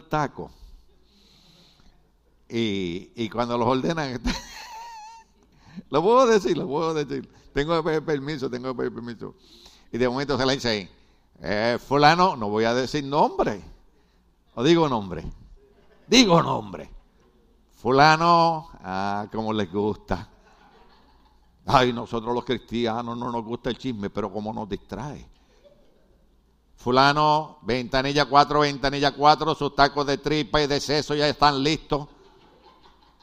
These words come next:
Yo no sé cómo usted come en eso, hermano. Y yo soy medio mexicano, ¿sabe?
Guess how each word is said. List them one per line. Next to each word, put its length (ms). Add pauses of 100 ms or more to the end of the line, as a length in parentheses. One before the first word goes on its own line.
(840)
Yo 160
no 140
sé 140
cómo 200
usted 200
come 280
en 160 (120)
eso, 200
hermano. 480 (1800)
Y 80
yo 140
soy 160
medio 280
mexicano, 640
¿sabe? 340